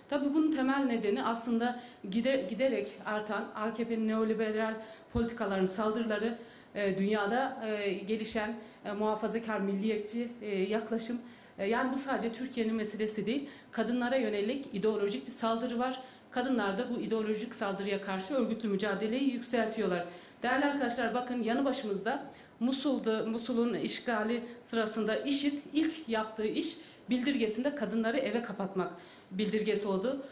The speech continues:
Ee, Boko Haram örgütüne baktığınızda ilk kız çocuklarını kaçırdı. Savaş dönemlerinde kadınlara yönelik şiddet,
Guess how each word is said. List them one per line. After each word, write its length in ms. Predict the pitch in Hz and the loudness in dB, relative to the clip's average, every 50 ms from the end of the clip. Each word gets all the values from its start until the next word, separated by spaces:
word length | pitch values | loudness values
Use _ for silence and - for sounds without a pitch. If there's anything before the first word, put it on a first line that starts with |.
| - - - | -16 -12 -4
Ee, 40 | - 208 208 208 202 202 208 202 | -2 -2 0 2 2 2 0 0
Boko 280 | - 233 233 240 254 | 0 -2 0 0 0
Haram 400 | 247 233 226 233 233 233 226 196 | 2 2 2 2 2 2 0 0
örgütüne 460 | 208 220 214 214 220 - - 233 220 | 0 0 0 -2 -2 -2 -2 0 0
baktığınızda 480 | 226 220 220 - 240 214 214 208 214 247 | 0 0 0 -2 0 0 0 0 0 0
ilk 260 | - 240 254 - - | 0 0 -4 -6 -6
kız 180 | - 233 - - | -8 -8 -6 0
çocuklarını 600 | - 220 - - - - 202 190 185 185 180 180 - - - - - | 0 0 0 0 -2 0 2 2 4 4 2 2 0 -8 -16 -18 -12
kaçırdı. 580 | - - 208 208 - 196 175 156 196 226 - - - - - - | -4 -4 -2 -2 0 -2 -2 0 0 0 0 -2 -6 -12 -16 -16
Savaş 360 | - - 233 233 247 247 - - | -8 -2 0 2 2 0 0 0
dönemlerinde 540 | 240 233 226 233 226 226 226 233 240 233 | 2 2 4 4 4 2 2 0 0 -2
kadınlara 420 | 233 226 185 196 233 233 226 226 233 | -2 -4 -2 0 2 2 2 2 2
yönelik 340 | 226 214 214 220 214 214 - | 2 2 2 0 0 -2 -4
şiddet, 640 | - - - - - 233 214 170 220 220 220 220 | -6 -8 -8 -6 -2 -2 -2 0 0 0 0 -2